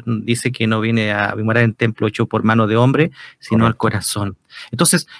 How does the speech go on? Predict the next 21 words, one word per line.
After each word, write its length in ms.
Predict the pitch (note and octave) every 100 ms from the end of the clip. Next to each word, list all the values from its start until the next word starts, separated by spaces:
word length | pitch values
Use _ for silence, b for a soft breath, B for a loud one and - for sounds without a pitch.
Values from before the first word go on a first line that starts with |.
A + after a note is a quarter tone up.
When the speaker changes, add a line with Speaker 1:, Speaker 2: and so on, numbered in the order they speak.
| -
Speaker 1:
nosotros 400 | C3 E3+ F3 D#3+
ahora, 240 | D#3 D#3+
¿cómo 260 | - F3 G#3
enfrentamos 1200 | F#3 D#3 C#3+ B2+ C3 F3 A3 A3+ A#3 - - - _
al, 280 | A#2 A2+ - _
a 100 | A2
la 140 | A2 A2+
luz 280 | C3 G3
de 80 | F#3
esta, 360 | F3 - D#3 -
de 80 | C#3
este 160 | C#3
atributo 560 | C#3+ C3 C3 D#3 D#3+ D#3
de 140 | C3+
Dios, 340 | B2 D3+ D#3 - b b b
de 100 | -
la 60 | A#2+
Speaker 2:
Ujú. 60 | B2
Speaker 1:
impasibilidad, 760 | B2+ B2+ B2 A2+ A#2 C3 D3+ C3 _ b b -
eh, 440 | A#2+ A#2 A#2 - - -
las, 400 | B2+ B2 B2 -